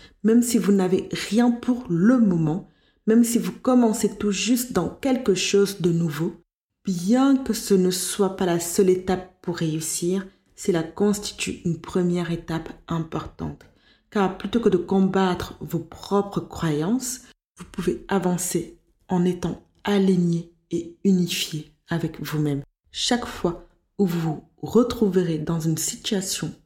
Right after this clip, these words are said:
où vous ne vous sentez pas confiant, demandez-vous, petit un, pourquoi ne suis-je pas confiant ? Petit deux,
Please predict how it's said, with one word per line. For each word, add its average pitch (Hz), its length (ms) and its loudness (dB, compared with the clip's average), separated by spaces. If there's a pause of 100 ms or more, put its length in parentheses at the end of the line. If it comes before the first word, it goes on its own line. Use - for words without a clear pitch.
où 196 80 0
vous 170 120 0
ne 175 100 2
vous 156 140 -4
sentez 233 460 0
pas - 180 -8
confiant, 151 520 -4 (420)
demandez-vous, 180 720 2 (480)
petit - 360 -6
un, 151 140 -6 (600)
pourquoi - 420 0
ne 196 120 6
suis-je - 340 0
pas 170 140 -2
confiant ? 147 500 -6 (1120)
Petit 214 240 0
deux, 165 300 -2